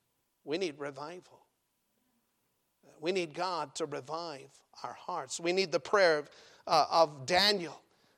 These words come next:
that would shake the Babylonian Empire. Uh, we need God's people, uh, to cry out unto him, "If my people called by my name would humble themselves and pray and seek my face." And so maybe you're fainting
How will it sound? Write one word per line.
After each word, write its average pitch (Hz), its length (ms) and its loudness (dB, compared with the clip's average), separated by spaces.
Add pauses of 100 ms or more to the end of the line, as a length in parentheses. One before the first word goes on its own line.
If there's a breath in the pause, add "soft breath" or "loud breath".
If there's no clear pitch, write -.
(120)
that 147 260 4
would 160 160 0
shake 214 360 6
the 185 120 2
Babylonian 196 760 4
Empire. 185 460 -6 (1000)
Uh, 139 100 -12
we 151 120 -4
need 196 220 0
God's 214 400 6
people, 202 580 0 (240 soft breath)
uh, 151 140 0
to 185 180 0
cry 214 360 8
out 226 380 6
unto 196 280 2
him, 185 400 2
"If 190 160 -2
my 226 200 6
people 208 380 0
called 214 320 10
by 214 160 10
my 214 300 4
name 196 300 2
would 190 120 0
humble 226 240 6
themselves 226 560 4
and 226 160 -6
pray 240 560 4 (540)
and 143 120 -10
seek 180 320 -2
my 165 160 -2
face." - 640 -4 (640)
And - 80 -10
so 175 180 2
maybe 175 280 4
you're 165 180 2
fainting 170 680 -4